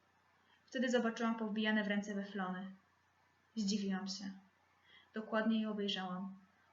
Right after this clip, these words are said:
Od jednego odchodziła plastikowa rurka do stojącego obok łóżka stojaka. Dopiero teraz go zauważyłam. Zdezorientowana odwróciłam głowę. Białe ściany, biała pościel, inne łóżka. Nie byłam w domu. Nie byłam w swoim pokoju.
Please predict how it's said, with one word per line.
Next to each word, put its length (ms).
Od 140
jednego 380
odchodziła 420
plastikowa 600
rurka 320
do 80
stojącego 640
obok 240
łóżka 280
stojaka. 600
Dopiero 260
teraz 260
go 120
zauważyłam. 800
Zdezorientowana 720
odwróciłam 560
głowę. 280
Białe 240
ściany, 380
biała 240
pościel, 400
inne 260
łóżka. 540
Nie 140
byłam 320
w 60
domu. 300
Nie 160
byłam 280
w 40
swoim 320
pokoju. 440